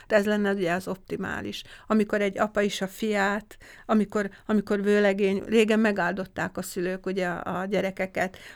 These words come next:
hogy útjukra bocsájtották, vagy a haláluk előtt is megáldották, elismerték,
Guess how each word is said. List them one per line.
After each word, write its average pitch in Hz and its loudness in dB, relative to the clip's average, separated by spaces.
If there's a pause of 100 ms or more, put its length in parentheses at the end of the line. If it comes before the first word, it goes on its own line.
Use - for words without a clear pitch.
hogy 190 -2
útjukra 202 -2
bocsájtották, 185 -4
vagy 202 -2
a 190 0
haláluk 196 2
előtt 185 -2
is 180 -6
megáldották, 190 -6
elismerték, 190 -6